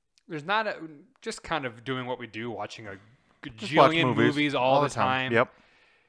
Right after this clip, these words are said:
Speaker 1: There's not a lot of movies that break my, my top ten from, like,
Speaker 2: Ever?
Speaker 1: movies that I
Speaker 2: Yeah.
Speaker 1: watched young that
Speaker 2: Yeah.
Speaker 1: sort of meant something to me growing up. And this one is, like,
Speaker 2: Okay.
Speaker 1: sneaking up in there.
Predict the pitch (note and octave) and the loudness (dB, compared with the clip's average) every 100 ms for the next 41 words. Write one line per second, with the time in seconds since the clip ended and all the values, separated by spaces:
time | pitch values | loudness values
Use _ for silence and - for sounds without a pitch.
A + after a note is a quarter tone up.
0 | _ C#3+ C3 D3 F3+ F#3+ D#3 C3 C#3+ C#3+ | _ -12 -10 -4 -2 0 0 0 0 0
1 | B2 A#2+ C3 A#2+ A#2 G2+ A2 G#2 G#2+ B2 | -4 -8 -8 -8 -10 -10 -8 -8 -10 -10
2 | B2 C3+ C#3+ - E3 B2+ B2 A#2 A2+ A2 | -6 -6 -8 -14 -16 -8 -6 -4 -6 -8
3 | G#2+ _ _ _ _ _ _ _ _ _ | -14 _ _ _ _ _ _ _ _ _
4 | D#3 B2 A2+ G2+ - - B2 - - - | -12 -8 -8 -10 -10 -6 -6 -8 -16 -12
5 | A#2 B2 C#3+ D#3 - _ B2 A#2 A2+ A2+ | -8 -8 -10 -16 -20 _ -6 -6 -8 -8
6 | G#2+ G#2 - _ _ _ _ _ F3 F2+ | -8 -10 -16 _ _ _ _ _ -4 -2
7 | D#3 G3+ G#3 F#3 F3 C#3+ C3+ C3 C#3+ D3+ | 0 -2 -4 -4 -2 0 0 4 4 2
8 | - - - _ _ D3+ B2+ B3+ F3+ A#2 | -6 -18 -20 _ _ -16 -6 -4 -4 -6
9 | A#2+ B2 - - F3 E3 C#3+ C3+ D#3 D#3+ | -8 -8 -12 -12 -6 -4 -6 -4 -4 -4
10 | - C3 C3 A#2 A#2+ A#2 A2 G#2+ G2+ G#2 | -6 -6 -8 -12 -12 -12 -10 -10 -10 -12
11 | G2 G2+ G2 A2 C#3+ - B2 G2+ G2 F2+ | -14 -14 -14 -8 -6 -6 -8 -8 -12 -16
12 | E2+ E2+ _ _ _ _ _ _ _ _ | -18 -20 _ _ _ _ _ _ _ _
13 | _ F#2 - F2+ F#2 B2+ A#2 A2+ G#2 G2+ | _ -14 -4 -4 -4 -12 -12 -12 -14 -14
14 | - F#2+ G2 F#2+ | -16 -18 -18 -18